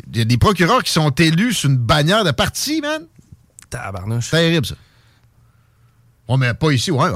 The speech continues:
Speaker 1: Moi, euh, les nominations, pareil, tu sais, de, de, mettons, le D P C P, il y a un petit lien avec le ministre de la Justice. Parlez-en à Mme Wilson-Raybould. Oui, qui gosse,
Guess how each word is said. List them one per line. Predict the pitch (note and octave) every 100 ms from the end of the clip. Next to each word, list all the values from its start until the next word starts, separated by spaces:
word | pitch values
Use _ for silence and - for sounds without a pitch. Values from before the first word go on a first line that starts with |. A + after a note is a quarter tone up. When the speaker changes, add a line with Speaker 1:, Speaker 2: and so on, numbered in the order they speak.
| G2+
Speaker 1:
Moi, | A2 A2+ C3 - - - _ -
euh, | - - F2+ D#2
les | A#2+ A#2
nominations, | B2+ B2+ B2+ A2+ - D3 F3+ E3+
pareil, | B2 B2 E3 F3 E3
tu | D#3+
sais, | D#3+ D#3+
de, | C3 G#2
de, | G#2+ A2+ A2+ G#2+
mettons, | G#2 G2 C#3 D3
le | A#2+
D | G2+ A#2+
P | G#2 C3+
C | - A2
P, | F#2+ D#3 F3 F3 F3 E3+ A#2 A2
il |
y | G2+ F2 G2 G2+
a |
un | G2+
petit | - A2+
lien | A2 C#3+ C#3+ A2+
avec | A#2 A#2+
le | A2+
ministre | A2 A#2 G#2+
de |
la | A2+
Justice. | G3+ - G4 E4+ - - - _ _ _ _ -
Parlez-en | A2 A2+ A2 D3+
à | -
Mme | A2 A#2+ A#2
Wilson-Raybould. | A2 A2+ - B2+ G#2+ C#3+ D#3+ G#3+ D3 - _ _ _ _ - _ _ _ _ _ _ -
Oui, | G#2+ C#3 G3
qui | - A#2
gosse, | A#2+ D3+ -